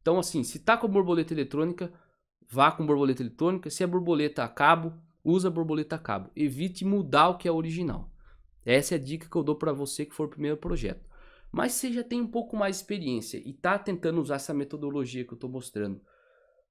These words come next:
pra evoluir em alguma área, se você ainda não usou borboleta eletrônica, use, porque é outro jogo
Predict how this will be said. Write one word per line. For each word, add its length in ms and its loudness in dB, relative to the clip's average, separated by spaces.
pra 260 6
evoluir 440 2
em 20 4
alguma 320 0
área, 400 0
se 200 -10
você 300 -6
ainda 260 2
não 400 4
usou 300 4
borboleta 460 2
eletrônica, 500 -2
use, 500 2
porque 600 -4
é 220 4
outro 380 10
jogo 520 2